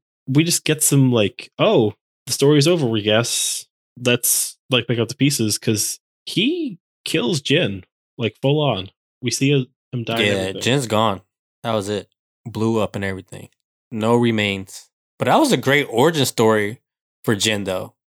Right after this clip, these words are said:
Speaker 2: <laughs> to, like, reach singularity like that. But it was short-lived. It, that would have been a great origin story if he would have survived that attack.
Speaker 1: And I was convinced that the way they would do it, which most stories would do it this way, is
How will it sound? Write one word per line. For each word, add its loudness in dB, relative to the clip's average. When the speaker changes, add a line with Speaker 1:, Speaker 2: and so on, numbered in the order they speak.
Speaker 2:
<laughs> -8
to, 0
like, 0
reach -2
singularity -2
like -4
that. -4
But -2
it -2
was -2
short-lived. -2
It, -8
that 0
would -4
have -8
been -2
a -6
great -2
origin -6
story -10
if -14
he -10
would -8
have -10
survived -6
that -10
attack. -10
Speaker 1:
And -4
I 0
was -2
convinced -2
that -2
the -4
way 2
they 2
would -2
do 4
it, 0
which -2
most 2
stories 4
would 0
do 4
it 0
this 0
way, 0
is -2